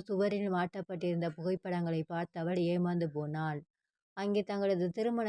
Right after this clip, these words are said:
புகைப்படங்கள் ஏதும் இல்லை என்று உணர்ந்தபோது அவளின் கண்களிலிருந்து கண்ணீர் வழிந்தது. தனதும் தனது பெற்றோரின் புகைப்படங்களை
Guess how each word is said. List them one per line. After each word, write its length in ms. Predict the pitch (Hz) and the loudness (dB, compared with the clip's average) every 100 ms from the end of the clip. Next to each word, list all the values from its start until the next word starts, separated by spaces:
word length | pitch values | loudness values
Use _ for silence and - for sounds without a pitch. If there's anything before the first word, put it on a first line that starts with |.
| 196 | 0
புகைப்படங்கள் 680 | 190 202 190 190 180 175 175 | 2 0 0 0 0 4 4
ஏதும் 340 | 190 185 190 | 4 2 0
இல்லை 260 | 175 180 185 | 2 2 4
என்று 200 | 180 165 160 | 4 2 0
உணர்ந்தபோது 640 | 175 185 190 165 160 180 | 0 0 0 0 2 4
அவளின் 420 | 196 160 165 160 156 | 4 2 0 -2 -2
கண்களிலிருந்து 760 | 170 180 190 190 170 160 165 180 | -2 0 0 2 2 0 0 -2
கண்ணீர் 420 | 170 165 180 175 | 0 0 0 0
வழிந்தது. 560 | 151 156 151 151 156 151 147 _ _ _ _ _ _ _ - | -2 -4 -6 -6 -6 -6 -8 _ _ _ _ _ _ _ 0
தனதும் 400 | 208 214 233 240 | 4 4 4 2
தனது 320 | 240 214 202 | 2 4 2
பெற்றோரின் 640 | 185 190 220 220 220 214 | 2 0 2 2 4 2
புகைப்படங்களை 760 | 202 190 196 202 196 190 180 | 2 2 2 2 0 2 2